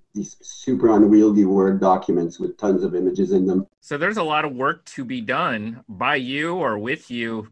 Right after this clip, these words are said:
Speaker 2: to publish this and, and get this out there. I can relate. I remember,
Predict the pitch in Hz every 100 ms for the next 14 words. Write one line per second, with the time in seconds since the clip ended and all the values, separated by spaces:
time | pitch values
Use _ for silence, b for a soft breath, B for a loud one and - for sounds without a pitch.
0 | _ - 120 120 113 110 110 - 196 156
1 | - 110 98 - 113 113 117 120 131 127
2 | 113 127 139 117 104 151 151 170 147 143
3 | 175 131 131 139 156 151 143 -